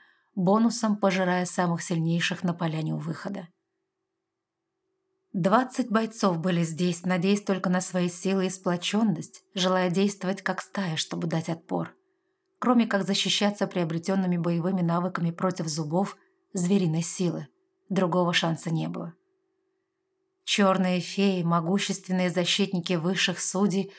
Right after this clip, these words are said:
лучшие из лучших, оказались без магии,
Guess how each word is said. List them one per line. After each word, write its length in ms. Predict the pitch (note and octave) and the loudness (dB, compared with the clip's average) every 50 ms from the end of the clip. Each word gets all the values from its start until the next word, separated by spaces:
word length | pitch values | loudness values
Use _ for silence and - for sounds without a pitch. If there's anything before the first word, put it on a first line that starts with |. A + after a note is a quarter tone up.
| - - _ | -20 -8 _
лучшие 480 | G3 F#3 G#3 A3+ A#3 - - A3 G#3+ G#3+ | 0 0 0 0 0 0 0 2 2 2
из 100 | F#3 F3+ | 2 2
лучших, 540 | G3+ G#3 G#3 G3+ - - - F3+ E3+ - - - _ _ _ | 2 2 2 2 0 0 -2 -2 -4 -4 -10 -18 _ _ _
оказались 580 | - D3+ D3 - F#3+ F3+ F3+ F3+ E3+ E3 E3+ - | -2 0 2 2 0 2 2 2 2 0 0 -2
без 180 | E3 F3+ F3 E3+ | -2 0 2 2
магии, 600 | F3 E3+ F3 E3+ E3+ D#3+ F3 E3+ E3+ E3+ E3+ | 4 4 4 4 2 0 -2 -4 -6 -6 -8